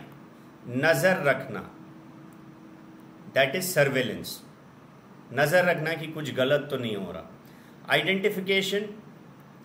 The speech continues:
जानते हो, आइडेंटिफाई करना, टेस्टिंग जानते हो। Next, an action of marrying, फिर वही क्वेश्चन आ गया, इसको बता चुका हूँ। This is upper, hypergamy, upper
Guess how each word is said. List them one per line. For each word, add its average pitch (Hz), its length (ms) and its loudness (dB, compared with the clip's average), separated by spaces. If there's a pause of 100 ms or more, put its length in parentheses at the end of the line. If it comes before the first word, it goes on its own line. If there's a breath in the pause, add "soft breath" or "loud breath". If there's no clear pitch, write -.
(120)
जानते 123 300 0
हो, 143 60 6
आइडेंटिफाई 131 580 0
करना, 113 360 -4
टेस्टिंग 107 520 -10
जानते 90 420 -12
हो। - 60 -14 (680 loud breath)
Next, 147 240 -2
an 160 180 -6
action 190 380 0
of 180 340 -2
marrying, 147 280 -2
फिर 139 180 -6
वही 135 200 -2
क्वेश्चन 120 360 -4
आ 95 120 -4
गया, 85 160 -10 (640)
इसको - 220 -8
बता 139 340 2
चुका 165 300 0
हूँ। 160 300 0
This 131 140 -4
is 135 140 -8
upper, 131 480 2 (360)
hypergamy, 135 840 2 (180)
upper 139 240 2